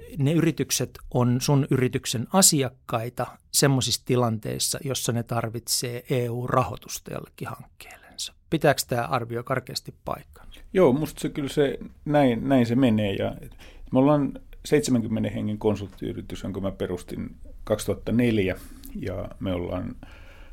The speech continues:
Speaker 2: palvellaan voittopuolisesti suuria yrityksiä ja sit kasvuyrityksiä, jotka sit rakentavat niin uusia innovaatiohankkeita,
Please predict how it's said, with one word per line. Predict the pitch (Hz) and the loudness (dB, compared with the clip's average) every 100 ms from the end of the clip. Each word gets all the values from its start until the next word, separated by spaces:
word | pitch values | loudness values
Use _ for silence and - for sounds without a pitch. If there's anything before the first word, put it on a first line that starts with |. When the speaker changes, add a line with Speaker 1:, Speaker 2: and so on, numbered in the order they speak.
| - | -6
Speaker 2:
palvellaan | - 110 98 95 95 95 - - - - | 0 4 4 6 4 2 -6 -16 -18 -2
voittopuolisesti | 110 104 - - 101 92 - 95 - 101 90 - - | 0 0 -2 0 2 2 -2 -8 -6 -6 -6 -12 -8
suuria | 156 151 123 113 | -2 4 6 6
yrityksiä | 107 98 104 107 - 101 98 92 - | 8 8 8 8 6 8 8 8 6
ja | 101 92 90 | 4 6 4
sit | - - 92 - | 0 -4 -6 0
kasvuyrityksiä, | 104 95 - 92 87 90 - - - 90 90 - - - - | 2 4 2 -2 -2 -4 -8 -8 -6 -4 -4 -6 -10 -14 -10
jotka | - 87 - | -8 -6 -6
sit | - - | -8 -6
rakentavat | - - 90 90 90 - | -8 -6 -6 -4 -6 -6
niin | 90 90 - - - - - | -6 -8 -10 -16 -18 -18 -2
uusia | 117 101 104 95 | 2 2 0 0
innovaatiohankkeita, | 101 92 92 - 101 90 90 - - - - | 0 0 -2 -2 -2 -2 -4 -6 -8 -6 -6